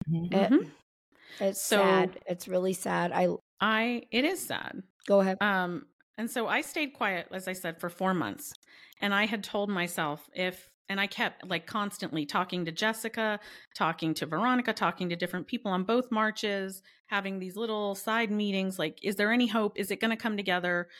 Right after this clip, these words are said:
Speaker 3: And, but I said, "If it gets to April first and there has been no decision, then I'm going to finally make a public statement," because I've had literally hundreds of thousands of nurses waiting. I mean, not to, like, inflate myself,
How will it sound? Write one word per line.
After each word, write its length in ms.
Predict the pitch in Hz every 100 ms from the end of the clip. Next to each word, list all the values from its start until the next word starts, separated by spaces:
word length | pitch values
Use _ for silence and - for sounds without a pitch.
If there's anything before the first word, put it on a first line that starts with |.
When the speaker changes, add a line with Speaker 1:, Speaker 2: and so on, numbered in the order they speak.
| - - _ _
Speaker 3:
And, 580 | - 190 180 175 175 175
but 100 | 175
I 60 | 180
said, 220 | 180 175
"If 140 | 170 180
it 120 | 170
gets 200 | 220 -
to 140 | 269
April 220 | 240 254
first 560 | 254 220 190 185 - - _ - _
and 180 | 208 196
there 240 | 180 175 170
has 440 | - 175 170 170
been 300 | 175 165 175
no 160 | 185 202
decision, 800 | 220 - 190 190 185 180 180 -
then 220 | 175 185
I'm 120 | 185 190
going 200 | 190 190
to 60 |
finally 360 | 185 175 180 175
make 200 | 175 160
a 60 | 170
public 380 | 175 170 147
statement," 500 | - - 220 - 214 - - - -
because 320 | 214 240 196
I've 160 | 185 185
had 180 | 185
literally 460 | 185 208 233 220 214
hundreds 400 | 196 202 190 190
of 100 | 185
thousands 480 | 165 160 175 180 180
of 80 | 170
nurses 520 | 170 151 156 151 160 -
waiting. 720 | 175 165 202 214 196 175 165
I 60 | 160
mean, 160 | 185
not 240 | 190 196 -
to, 300 | 190 180 - - _ -
like, 180 | 170 170
inflate 340 | 180 220 226
myself, 380 | 185 175 151